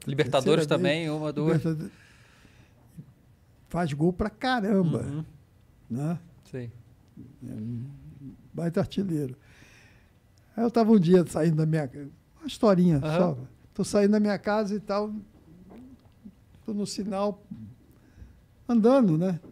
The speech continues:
Speaker 2: Paro no sinal, o rapaz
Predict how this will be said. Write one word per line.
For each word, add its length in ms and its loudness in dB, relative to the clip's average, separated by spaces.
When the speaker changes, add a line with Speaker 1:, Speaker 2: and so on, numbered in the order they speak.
Speaker 2:
Paro 180 -10
no 80 -6
sinal, 340 -6
o 40 -4
rapaz 440 -10